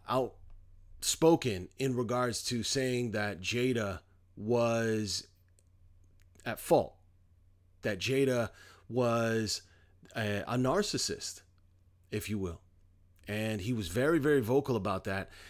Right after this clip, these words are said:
And I really, really thought about that. And I thought, you know what? Wow, like, that's, that's kinda harsh. But then you start to let time play out.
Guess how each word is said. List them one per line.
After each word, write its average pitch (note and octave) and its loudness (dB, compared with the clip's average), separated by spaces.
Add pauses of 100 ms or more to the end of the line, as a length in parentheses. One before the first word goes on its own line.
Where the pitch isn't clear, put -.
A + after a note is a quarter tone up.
(140)
And A#2 -2
I A2 0
really, E3+ 6
really D3+ 4
thought C3 0
about G#2 -2
that. G2+ -4
And F#2 -8
I F#2 -10
thought, A2 -4
you A2 -6
know A2+ -4
what? A#2 -6
Wow, G2 -4
like, F#2+ -8
that's, A2 -4
that's F2+ -6
kinda B2 -2
harsh. B2+ 0 (540)
But C3+ 0 (180)
then D3 2 (120)
you A#2+ -4
start F#3 0
to A#2+ 0 (100)
let A#2+ 0
time B2+ -2
play A2+ -2
out. F2 -6